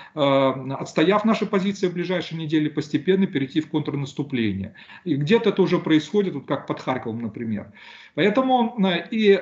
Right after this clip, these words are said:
для Украины сейчас нет смысла соглашаться на какие-то российские условия, тем более, что мы видим, и Путин, э, не очень хочет искать компромиссы. Вот такая ситуация. То есть мы видим пока аргументы, э, которые говорят о том, что вряд ли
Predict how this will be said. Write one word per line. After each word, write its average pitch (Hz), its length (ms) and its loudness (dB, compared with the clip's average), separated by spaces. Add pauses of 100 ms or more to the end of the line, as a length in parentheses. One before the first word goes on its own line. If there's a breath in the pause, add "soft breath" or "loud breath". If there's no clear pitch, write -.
(140)
для 196 180 -2
Украины 233 480 -2
сейчас 120 540 -4
нет 175 320 0
смысла 202 480 2
соглашаться 165 640 -2
на 156 120 -8
какие-то 151 380 -4
российские 147 480 -2
условия, 170 800 2 (240 loud breath)
тем 147 180 -2
более, 170 160 2
что 156 160 -4
мы 156 120 0
видим, 156 260 0
и 160 40 -2
Путин, 135 460 -2
э, 123 180 -6
не 143 120 0
очень 127 280 0
хочет 156 400 0
искать 135 320 -2
компромиссы. 135 760 -2 (420 loud breath)
Вот 240 160 2
такая 277 300 4
ситуация. 220 680 0
То 233 100 0
есть - 100 -2
мы 226 120 4
видим 226 320 0
пока 214 320 -2
аргументы, 202 960 0 (380 loud breath)
э, 156 460 2
которые 202 280 2
говорят 208 260 2
о 202 60 -2
том, 220 160 -2
что 185 260 -4
вряд 220 420 0
ли 123 240 -2